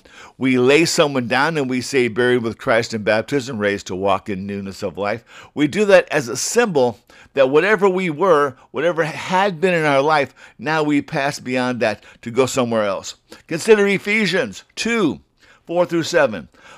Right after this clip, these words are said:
"But God, being rich in mercy because of the great love with which he loved us, even when we were," here we are, "dead in our trespasses," our relationship to God did not exist because we were sinners.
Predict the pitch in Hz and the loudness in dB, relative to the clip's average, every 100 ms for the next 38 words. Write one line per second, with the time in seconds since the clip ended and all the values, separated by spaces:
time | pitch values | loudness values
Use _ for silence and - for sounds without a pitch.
0 | _ 139 143 127 156 202 196 170 180 156 | _ 2 2 2 2 4 2 2 -2 0
1 | 175 - 175 131 120 117 151 147 143 156 | 0 0 -4 -2 -4 -4 -8 -6 -6 2
2 | 147 120 139 120 123 113 131 143 156 131 | 2 4 2 2 -4 -2 0 0 0 -2
3 | 139 135 156 - _ 120 113 143 160 - | 2 2 0 -10 _ -12 -6 -6 -4 -2
4 | 170 143 107 95 107 107 _ _ - - | 0 2 2 0 -4 -4 _ _ -20 -20
5 | - - 220 233 240 233 233 220 220 180 | -12 -2 4 4 4 4 4 2 2 4
6 | 180 139 - 156 226 196 147 127 - _ | 4 2 0 0 4 4 4 0 -14 _
7 | - 98 185 202 208 180 175 196 196 - | -20 0 8 8 8 2 -4 -4 -4 -2
8 | 156 151 - 202 196 - - 104 110 - | 0 0 0 -2 -2 -2 -6 -4 -4 -6
9 | 165 - - - - _ 135 139 135 160 | -6 -8 -18 -20 -20 _ 0 2 2 0
10 | 147 156 165 143 123 123 117 120 135 123 | -2 -6 -6 -8 -4 0 0 0 0 0
11 | 135 156 117 110 131 - 127 135 120 123 | -2 -2 -4 -6 -6 -8 -4 -2 -2 -2
12 | 135 107 _ - - 113 - 131 110 127 | -4 -6 _ -20 -4 -4 -2 -2 0 -2
13 | 135 | -4